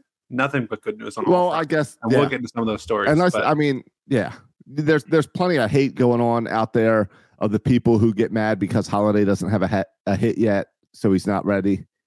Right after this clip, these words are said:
Speaker 1: Oh, I wasn't, I wasn't even
Speaker 2: So
Speaker 1: considering that.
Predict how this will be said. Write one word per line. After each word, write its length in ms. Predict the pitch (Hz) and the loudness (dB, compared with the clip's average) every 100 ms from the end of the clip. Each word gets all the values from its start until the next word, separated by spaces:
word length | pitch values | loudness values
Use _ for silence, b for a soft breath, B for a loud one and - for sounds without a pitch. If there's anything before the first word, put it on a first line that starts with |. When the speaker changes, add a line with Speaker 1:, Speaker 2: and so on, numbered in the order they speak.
| _ _ _ - | _ _ _ -4
Speaker 1:
Oh, 40 | 117 | -2
I 140 | 110 | 0
wasn't, 420 | 131 147 113 110 - | 2 0 -2 -10 -6
I 100 | 117 | -4
wasn't 380 | 120 117 117 117 | -2 -2 -2 -2
even 100 | 110 | 0
Speaker 2:
So 80 | 101 | 0
Speaker 1:
considering 360 | 92 - 107 101 | 0 -4 -6 -6
that. 220 | 98 104 | -6 -8